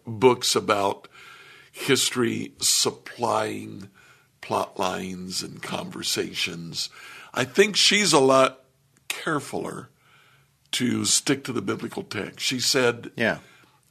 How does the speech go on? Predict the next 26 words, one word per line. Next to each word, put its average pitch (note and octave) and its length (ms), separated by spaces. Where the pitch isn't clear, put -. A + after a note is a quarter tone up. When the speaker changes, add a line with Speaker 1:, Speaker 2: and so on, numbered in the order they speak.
Speaker 1:
and C3+ 120
it - 100
shows C#3 480
in B2 80
her A2 80
book, A2 380
that G2+ 520
if C3 200
there's A2 260
dialogue, G#2+ 800
it - 80
comes A#2 260
straight A2+ 280
out F#2+ 120
of F2 60
the - 60
Bible. - 380
Speaker 2:
Yeah, D3 300
I B2 80
noticed C3 340
that. F#2+ 120
There's A2 140
a B2 60
lot B2+ 160
of G#2+ 60
quotation. F2+ 560